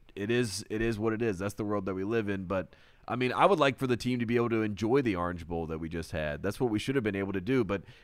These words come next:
that, that's the world we live in, right? I mean, you, you basically are producing to then get drafted, and we want our guys to get drafted because then we get more guys who are gonna wanna come here because they can get drafted. It's,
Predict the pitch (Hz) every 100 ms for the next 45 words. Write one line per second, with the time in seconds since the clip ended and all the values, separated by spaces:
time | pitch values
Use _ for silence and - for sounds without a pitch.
0 | - 120 127 113 127 - 123 127 117 120
1 | 156 98 71 87 113 104 104 101 110 104
2 | 107 123 127 127 113 117 95 127 120 110
3 | 107 101 107 110 107 101 87 98 104 101
4 | 107 98 92 98 110 101 98 98 - 90
5 | 95 98 98 92 92 90 98 98 95 92
6 | 101 101 95 95 92 92 92 90 92 90
7 | 104 104 98 90 90 95 98 95 107 101
8 | 90 90 - 95 90 -